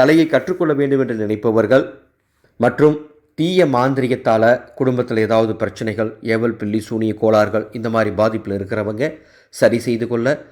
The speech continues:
WhatsApp எண்ணில் தொடர்பு கொள்ளுங்கள். ஆடி அமாவாசை அன்று இரவு உணவு முடித்துவிட்டு உங்கள் குடும்ப உறுப்பினர்கள் அத்துணை பேரையும் கிழக்கு திசை நோக்கி நிற்க வையுங்கள். அவ்வாறு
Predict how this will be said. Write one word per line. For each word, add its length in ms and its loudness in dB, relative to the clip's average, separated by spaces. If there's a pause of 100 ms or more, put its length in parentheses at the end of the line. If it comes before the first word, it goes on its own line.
(320)
WhatsApp 480 2
எண்ணில் 280 -6 (240)
தொடர்பு 340 -2
கொள்ளுங்கள். 460 2 (880)
ஆடி 260 0 (340)
அமாவாசை 680 -6 (100)
அன்று 260 -2 (800)
இரவு 300 6 (200)
உணவு 260 0 (140)
முடித்துவிட்டு 640 -6 (500)
உங்கள் 260 4 (100)
குடும்ப 300 4 (200)
உறுப்பினர்கள் 520 -2 (180)
அத்துணை 340 -2 (100)
பேரையும் 400 -4 (380)
கிழக்கு 400 2
திசை 280 -4
நோக்கி 300 -4 (220)
நிற்க 340 -4
வையுங்கள். 440 0 (440)
அவ்வாறு 300 4